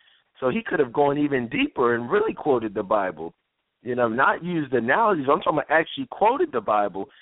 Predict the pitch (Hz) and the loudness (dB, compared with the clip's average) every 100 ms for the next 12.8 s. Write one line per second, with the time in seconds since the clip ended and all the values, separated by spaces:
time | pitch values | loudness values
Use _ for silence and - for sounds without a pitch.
0 | _ 147 139 120 131 123 135 135 147 135 | _ -2 0 0 0 0 0 -2 -2 -2
1 | 131 123 139 131 123 - 123 131 120 117 | -2 -4 0 2 2 -2 -2 0 0 0
2 | 147 262 - 127 90 - - - _ _ | 0 -2 -2 -6 -6 -8 -20 -20 _ _
3 | _ _ _ - 165 147 139 117 170 151 | _ _ _ 0 4 4 2 -2 -2 0
4 | 131 156 175 196 190 170 165 160 131 - | 0 -2 -8 0 2 4 0 0 -2 -4
5 | _ _ _ _ _ _ 120 117 101 95 | _ _ _ _ _ _ -6 -2 -2 -2
6 | 117 - 160 151 127 120 110 123 160 185 | -8 -2 -2 -2 -4 -4 -4 -4 -4 -2
7 | 175 110 92 80 _ _ _ _ _ 139 | 0 0 0 -6 _ _ _ _ _ 2
8 | 123 113 101 107 101 90 73 76 - 107 | 2 0 -8 -8 -6 -8 -8 -12 -8 -2
9 | 113 123 - 123 110 110 113 110 107 104 | 2 2 2 -2 -2 0 -2 -2 -6 -10
10 | 107 107 98 104 107 101 92 92 87 - | -10 -10 -8 -6 -4 -4 -4 -4 -4 -8
11 | _ _ _ 110 95 98 107 107 92 85 | _ _ _ -2 0 2 0 0 -2 -2
12 | 92 92 90 78 90 101 120 143 | -4 -6 -4 -6 -4 -4 0 0